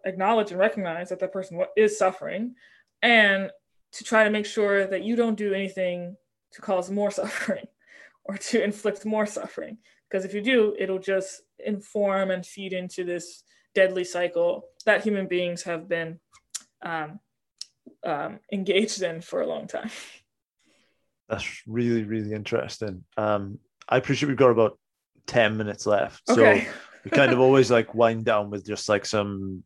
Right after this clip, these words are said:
Speaker 2: kind of stock fire questions, which we just always
Speaker 1: Okay.
Speaker 2: plow through
Speaker 1: I'll
Speaker 2: at the
Speaker 1: try to
Speaker 2: end.
Speaker 1: condense my answers here. <laughs>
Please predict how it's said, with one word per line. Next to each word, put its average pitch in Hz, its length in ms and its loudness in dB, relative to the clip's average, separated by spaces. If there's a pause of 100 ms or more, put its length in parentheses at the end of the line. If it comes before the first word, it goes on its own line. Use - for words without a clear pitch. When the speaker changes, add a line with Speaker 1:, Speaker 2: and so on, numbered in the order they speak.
(160)
Speaker 2:
kind 104 180 2
of 98 120 4
stock - 440 4 (120)
fire 107 380 4
questions, 104 580 0
which 107 160 -6
we 110 100 -2
just 101 260 -2
always 101 300 2
Speaker 1:
Okay. - 140 -2 (260)
Speaker 2:
plow 104 180 6
through - 180 -2
Speaker 1:
I'll - 40 0
Speaker 2:
at - 60 -10
the 120 60 0
Speaker 1:
try 233 100 6
to 233 60 4
Speaker 2:
end. 226 80 0
Speaker 1:
condense 226 420 4
my 202 160 0
answers 196 400 0
here. - 200 0
<laughs> - 40 -16